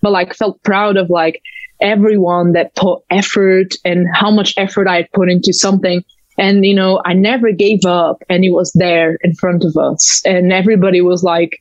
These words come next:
you know, emotional looking at it. 'Cause it, it was funny because, you know, you get emotional, like, thinking about, like, how many adversities you overcame, you know, in order to have that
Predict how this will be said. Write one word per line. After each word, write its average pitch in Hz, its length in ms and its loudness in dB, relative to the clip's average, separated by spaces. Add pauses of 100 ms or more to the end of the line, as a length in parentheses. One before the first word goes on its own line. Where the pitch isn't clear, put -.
(520)
you 208 140 2
know, 185 160 2
emotional 202 760 2
looking 214 320 0
at 123 160 0
it. 156 160 0
'Cause - 140 0
it, 320 100 2
it 359 120 2
was 330 160 0
funny 240 340 0
because, 208 420 0
you 233 80 2
know, 180 140 2
you 196 120 2
get 226 140 0
emotional, 196 580 0
like, 170 240 0
thinking 196 340 0
about, 170 280 -2
like, 165 240 0
how 185 180 0
many 180 420 0 (540)
adversities 185 720 0
you 170 380 4 (280)
overcame, 170 840 0 (240)
you 185 120 0
know, 165 140 0
in 170 120 0
order 170 220 0
to 160 180 -2
have 165 320 -2
that 160 240 -2